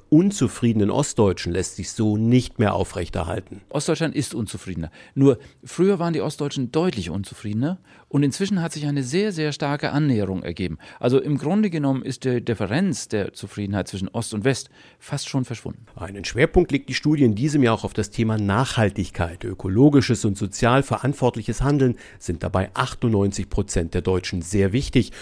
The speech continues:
Speaker 1: Allerdings setzen sich nur dreiundzwanzig Prozent tatsächlich aktiv für solche Maßnahmen ein. Wer das tut, lebt allerdings ein deutlich zufriedeneres Leben, wie Jürgen Gerdes, Vorstand E-Commerce und Parcel der Deutschen Post, erläutert.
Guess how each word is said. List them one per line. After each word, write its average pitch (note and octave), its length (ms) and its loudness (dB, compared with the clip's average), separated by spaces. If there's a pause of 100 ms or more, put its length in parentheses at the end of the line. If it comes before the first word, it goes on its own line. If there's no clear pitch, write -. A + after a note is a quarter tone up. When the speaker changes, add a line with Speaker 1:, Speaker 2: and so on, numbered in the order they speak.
(160)
Speaker 1:
Allerdings B2 400 2
setzen A2+ 300 -2
sich G2 180 -4
nur F2+ 140 -2
dreiundzwanzig A2+ 880 0
Prozent G2 400 -4 (240)
tatsächlich G2+ 680 -4 (100)
aktiv A2+ 500 -6
für - 200 -2
solche G2 340 0
Maßnahmen G2+ 560 -2
ein. G#2+ 340 2 (400)
Wer F#2 100 -4
das F#2 220 -10
tut, E3+ 260 2 (160)
lebt A2 380 2
allerdings A2+ 380 2
ein F#2 240 -2
deutlich B2 460 2
zufriedeneres C3 760 0
Leben, G#2+ 320 4 (220)
wie G2+ 80 -10
Jürgen F#2 300 -2
Gerdes, G2+ 420 4 (140)
Vorstand A2+ 520 0
E-Commerce G#2+ 520 0
und F2+ 100 -10
Parcel G#2+ 400 2
der F#2 100 -2
Deutschen F#2 320 -4
Post, - 420 -4
erläutert. G#2+ 580 0